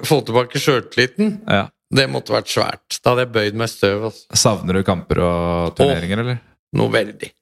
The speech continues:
Speaker 2: Ja.
Speaker 1: Det er nesten så det klikker på de små treningene, sånn, får sånn overtenning.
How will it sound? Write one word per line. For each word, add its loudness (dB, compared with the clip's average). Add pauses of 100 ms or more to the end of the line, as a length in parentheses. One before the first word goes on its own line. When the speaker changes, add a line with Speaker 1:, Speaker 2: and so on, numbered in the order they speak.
(100)
Speaker 2:
Ja. 0
Speaker 1:
Det 2
er 0
nesten -8
så 0
det 0
klikker -4
på 2
de 2
små -2
treningene, -2
sånn, -2 (240)
får 2
sånn -2
overtenning. 0